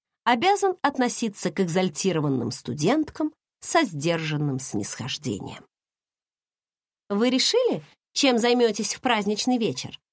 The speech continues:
спросила его. «В день схождения лун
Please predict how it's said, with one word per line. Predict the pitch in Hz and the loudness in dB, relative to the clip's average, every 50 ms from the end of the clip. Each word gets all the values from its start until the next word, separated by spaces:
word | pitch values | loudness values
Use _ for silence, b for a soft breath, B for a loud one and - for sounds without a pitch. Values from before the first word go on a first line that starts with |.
| _ _ _ | _ _ _
спросила | - - - - 185 165 - - - - 117 | -10 -10 -6 -6 -4 -4 -4 -6 -6 -6 -6
его. | 123 107 110 - - 65 - - _ _ _ _ _ _ _ _ _ _ _ _ _ _ _ _ | -6 -6 -8 -10 -12 -14 -16 -20 _ _ _ _ _ _ _ _ _ _ _ _ _ _ _ _
«В | - 214 208 208 | -4 0 0 0
день | 185 190 233 254 302 349 | 2 2 2 2 2 0
схождения | 349 - - 320 269 208 208 202 254 269 302 302 247 202 | -2 -2 0 0 0 2 2 0 2 4 4 4 4 2
лун | 190 180 160 151 156 202 285 | 2 0 0 -2 -2 -2 -4